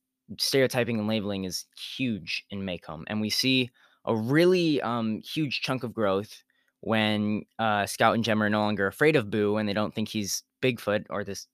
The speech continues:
horrible monster who eats raw squirrels. They still are curious about him, and they still probably think that he's probably a weird guy. But then, um, Jem also has, uh, one quote that he says where he says,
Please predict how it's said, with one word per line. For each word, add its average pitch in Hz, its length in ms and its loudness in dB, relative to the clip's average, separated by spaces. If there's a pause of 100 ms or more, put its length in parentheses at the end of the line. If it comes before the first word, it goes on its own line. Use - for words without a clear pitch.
(120)
horrible 117 400 0
monster 107 400 -4
who 87 60 -6
eats 95 240 -8
raw 101 160 2
squirrels. 95 600 -4 (400)
They 127 120 4
still 143 340 4
are 98 80 4
curious 139 580 0
about 156 260 6
him, 175 340 0
and 110 140 -2
they 107 80 -2
still 107 540 -4 (440)
probably 131 540 0
think 123 380 -4
that 98 100 -2
he's 107 200 -8
probably 127 380 -4
a 131 80 -2
weird 135 220 -4
guy. 151 380 0 (440)
But 135 140 0
then, 208 420 4
um, 127 280 0
Jem 143 220 0
also 135 340 2
has, 123 380 0
uh, 107 340 2
one 135 340 0
quote 127 260 0
that 120 100 -2
he 117 60 -2
says 110 260 -4
where 110 80 -2
he 107 60 -2
says, 104 480 -2